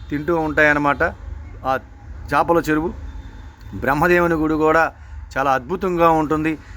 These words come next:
ఎవరైనా వెళ్ళకపోతే కంపల్సరీగా ఈ దేవాలయాన్ని మట్టుకు మాత్రం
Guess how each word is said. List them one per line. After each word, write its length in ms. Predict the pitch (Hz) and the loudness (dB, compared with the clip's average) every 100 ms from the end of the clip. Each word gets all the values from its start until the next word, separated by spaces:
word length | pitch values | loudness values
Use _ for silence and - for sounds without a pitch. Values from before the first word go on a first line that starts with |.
| - - - | -18 -16 -10
ఎవరైనా 640 | 117 143 190 202 190 190 | -2 2 4 4 4 2
వెళ్ళకపోతే 800 | 160 151 196 202 185 180 180 143 - | 4 2 2 0 -2 0 0 -2 -4
కంపల్సరీగా 720 | 135 151 175 175 170 160 120 - - - - 135 | -6 -4 -4 -2 2 4 2 -2 -16 -20 -12 -6
ఈ 260 | 139 120 - - - - | -4 -4 -8 -16 -16 -10
దేవాలయాన్ని 880 | 110 120 127 156 196 196 185 175 170 | -6 -2 2 4 4 4 2 0 -4
మట్టుకు 240 | 165 160 | -4 -4
మాత్రం 400 | 160 151 156 131 | -4 -4 -6 -8